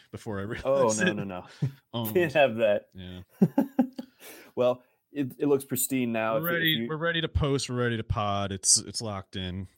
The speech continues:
Speaker 1: uh,
Speaker 2: Let's
Speaker 1: until
Speaker 2: go.
Speaker 1: next, until I wash it next year.
Speaker 2: So if you, if you're listening only, uh, via audio, check out the YouTube. That the hat does look
Speaker 1: Don't
Speaker 2: phenomenal.
Speaker 1: look at the Brewers logo if it's going to frighten you. It's still a football podcast.
Speaker 2: True,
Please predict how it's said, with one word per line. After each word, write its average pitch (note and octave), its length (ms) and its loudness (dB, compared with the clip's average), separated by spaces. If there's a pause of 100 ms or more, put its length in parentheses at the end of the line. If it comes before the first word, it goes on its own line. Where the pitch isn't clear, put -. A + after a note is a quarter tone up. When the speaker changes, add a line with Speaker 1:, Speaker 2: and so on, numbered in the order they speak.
(160)
Speaker 1:
uh, D2+ 160 -6
Speaker 2:
Let's - 160 2
Speaker 1:
until F#2 220 -2
Speaker 2:
go. F#2 60 0
Speaker 1:
next, - 440 0
until C#3+ 220 2
I D3+ 60 4
wash B2 360 0
it - 80 -8
next A2 320 -4
year. G2 220 -6 (400)
Speaker 2:
So G#2+ 200 8
if - 140 -2
you, A#2 160 6
if - 100 -6
you're A#2 320 2
listening B2 480 0
only, B2+ 520 0 (120)
uh, G#2+ 300 2 (680)
via A2+ 420 2
audio, A2+ 440 2
check A2+ 240 -2
out G#2+ 180 2
the F#2+ 60 -12
YouTube. F#2 460 -4
That F#2 220 0
the G2+ 60 -4
hat G2 300 2 (320)
does A#2+ 260 -2
look A2 140 2
Speaker 1:
Don't - 60 -2
Speaker 2:
phenomenal. G#2 420 0
Speaker 1:
look G2+ 80 0
at F#3+ 60 -2
the D#3+ 80 -4
Brewers C#3+ 480 0
logo A2+ 400 -6
if - 120 -10
it's G#2+ 140 -12
going A2 220 -2
to G2 60 -4
frighten F#2+ 420 -4
you. F2 260 0
It's - 180 0
still G#2 280 6
a - 20 6
football F2+ 360 -4
podcast. F2 720 0 (360)
Speaker 2:
True, G2+ 320 4